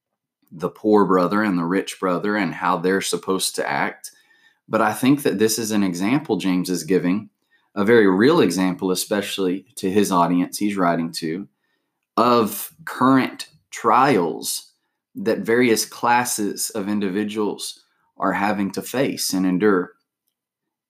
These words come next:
Verse nine says, "Let the lowly brother glory in his exaltation, but the rich in his humiliation, because as a flower of the field he will pass away. For no sooner has the sun risen with a burning heat than it withers the grass, its flower falls,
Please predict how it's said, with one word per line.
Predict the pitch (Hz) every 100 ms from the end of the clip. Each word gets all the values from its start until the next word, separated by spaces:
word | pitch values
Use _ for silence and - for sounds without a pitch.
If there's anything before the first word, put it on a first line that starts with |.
| _ -
Verse | 131 135
nine | 123 117
says, | 107 110 98
"Let | 113 123
the | 117
lowly | 98 110 127 123
brother | 98 101 98 92
glory | 98 107 110 117 107
in | 92
his | 92
exaltation, | 98 90 90 87 90 87 - - - 135 _ _ _ _ -
but | 95
the | 101
rich | 98 113 110
in | 107
his | 98
humiliation, | 101 95 92 90 104 123 - - - _ _ _ _
because | - 104 107
as | 110 98
a |
flower | - 113 110 131 127
of | 110
the | 107
field | 107 107 101
he | 98
will | 87
pass | 87 87 87 -
away. | 87 82 - - _ _ _ _ _
For | 107
no | 107 139
sooner | 151 156 147 90
has | 98 95
the | 98
sun | - 110 107
risen | 113 101 90
with | 92
a | 95
burning | 90 101 110 104
heat | 110 104 - -
than | 92 95
it | 92
withers | 107 110 107
the | 107
grass, | 90 90 85 87 - -
its | 87
flower | - 98 98 104 104
falls, | - 87 85 80